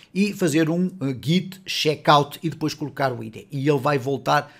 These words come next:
a este, eh, a este local. Aqui está, com um, um head detached. Enfim, não vamos entrar em,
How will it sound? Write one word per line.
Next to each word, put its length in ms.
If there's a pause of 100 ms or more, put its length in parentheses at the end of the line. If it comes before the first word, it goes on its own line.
(140)
a 80
este, 640
eh, 280
a 40
este 280
local. 260
Aqui 220
está, 460 (120)
com 140
um, 400
um 20
head 220
detached. 560
Enfim, 260
não 140
vamos 260
entrar 420
em, 240